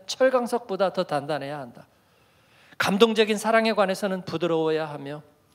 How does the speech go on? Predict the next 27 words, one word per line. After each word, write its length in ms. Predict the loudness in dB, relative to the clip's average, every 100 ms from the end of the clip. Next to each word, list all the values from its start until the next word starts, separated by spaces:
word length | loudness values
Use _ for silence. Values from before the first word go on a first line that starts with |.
| _ _ -10
바람에 340 | -4 -2 0
흔들리는 460 | 0 2 2 2 0
갈대나 420 | -2 0 2 4
잎사귀보다 600 | 2 4 2 4 0 0
더 180 | 0 -2
유연해야 500 | 2 2 2 2 0
되고, 320 | -2 -6 -8 -12 -20 -20 -2
모든 340 | 0 2 0
것에 300 | -2 -4 -4
굽힐 360 | -6 -10 -6 -6
준비가 480 | -6 -4 2 2 4
되어 200 | 6 6
있어야 320 | 4 0 0
하지만 340 | 0 2 2 0 -14 2
믿음에 400 | 4 6 6 6
대해서는 400 | 6 6 6 2
그렇지 260 | 2 0 2
않다. 300 | 0 0 -2 -4 -6
복음에 420 | 6 8 8 6 6
대해서는 360 | 4 4 -2
그렇지 220 | -4 -4
않다. 340 | -4 -2 -2 -2 -16 -10
굽힐 380 | 0 2 2 0
수가 280 | 2 4
없다 480 | 4 4 2 2 -4 -14
말씀하는 460 | -12 -10 -8 -4
거예요. 300 | -2 -2 -4